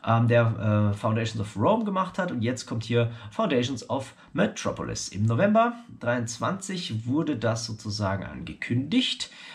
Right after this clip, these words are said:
Soll für Q drei vierundzwanzig erscheinen. Des Weiteren haben wir hier Ticket to Ride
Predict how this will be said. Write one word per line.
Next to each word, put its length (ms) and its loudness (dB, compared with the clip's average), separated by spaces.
Soll 320 4
für 340 2
Q 180 -4
drei 360 2
vierundzwanzig 800 -4
erscheinen. 440 -8
Des 200 0
Weiteren 360 4
haben 200 0
wir 60 -4
hier 400 0
Ticket 240 0
to 60 -4
Ride 320 -2